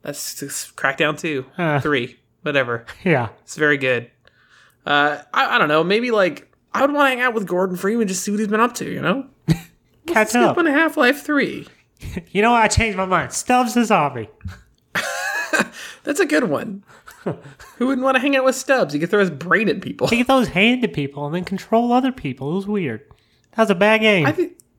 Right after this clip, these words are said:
Speaker 1: no, that game was good.
Speaker 2: No, it was a bad
Speaker 1: I
Speaker 2: game.
Speaker 1: vaguely
Speaker 2: It was
Speaker 1: remember
Speaker 2: fun,
Speaker 1: enjoying that game.
Speaker 2: but it was bad.
Speaker 1: <laughs> Well, that kinda flows into our next question of the week. Uh, I stole this from the Gamers with Jobs forum. Some people in our Discord are members.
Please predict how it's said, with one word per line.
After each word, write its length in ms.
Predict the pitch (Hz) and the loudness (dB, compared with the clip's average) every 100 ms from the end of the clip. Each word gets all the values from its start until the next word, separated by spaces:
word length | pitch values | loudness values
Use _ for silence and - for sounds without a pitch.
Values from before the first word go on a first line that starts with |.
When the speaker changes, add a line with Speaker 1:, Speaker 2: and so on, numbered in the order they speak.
| _ | _
Speaker 1:
no, 240 | 220 254 233 | 0 2 2
that 120 | 247 | 0
game 160 | 269 | 0
was 100 | 247 - | 0 0
good. 520 | 170 226 135 190 - _ _ - | 2 2 2 -4 -12 _ _ -2
Speaker 2:
No, 160 | 180 | 0
it 20 | 196 | 0
was 120 | 202 | 0
a 40 | |
bad 160 | 190 190 | 0 0
Speaker 1:
I 40 | |
Speaker 2:
game. 80 | 165 | 0
Speaker 1:
vaguely 260 | 143 156 190 | 0 0 0
Speaker 2:
It 60 | |
was 80 | 180 | 2
Speaker 1:
remember 200 | 165 190 | 2 2
Speaker 2:
fun, 160 | 233 220 | 2 0
Speaker 1:
enjoying 420 | 160 156 147 135 | 0 0 0 -4
that 160 | 123 | -6
game. 240 | - 120 117 | -10 -10 -2
Speaker 2:
but 100 | 160 | 0
it 40 | |
was 80 | 165 | 0
bad. 460 | 170 147 117 110 - _ _ _ _ | 0 0 0 -4 -12 _ _ _ _
Speaker 1:
<laughs> 340 | 165 - 202 147 - _ - - - | -4 0 0 -2 -8 _ -20 -8 -2
Well, 80 | |
that 100 | 269 | 0
kinda 220 | 277 254 233 | 0 0 0
flows 300 | 226 214 202 | 2 2 2
into 160 | 196 | 2
our 100 | 180 | 2
next 260 | 170 175 - | 2 0 2
question 300 | 185 175 160 | 0 0 0
of 80 | 147 | 2
the 100 | 147 | 2
week. 400 | 147 127 - - _ _ - | 2 0 -6 -18 _ _ -6
Uh, 440 | 139 131 135 127 - | 0 2 2 0 0
I 120 | 160 | -2
stole 260 | 175 208 185 | 0 0 2
this 180 | 170 165 | 0 0
from 220 | 165 147 | 0 0
the 120 | 151 | 0
Gamers 360 | 139 131 135 147 | -2 -2 0 -2
with 160 | 160 | -4
Jobs 320 | 165 160 190 - | 0 0 0 -2
forum. 400 | 147 131 147 170 | 0 2 0 -2
Some 260 | - 147 | -4 -4
people 320 | 170 170 165 | -4 -6 -2
in 80 | 160 | 0
our 80 | 160 | 0
Discord 400 | 151 143 147 147 | 0 -2 0 2
are 60 | 151 | 2
members. 580 | 131 123 165 185 - | 0 -2 -4 -6 -12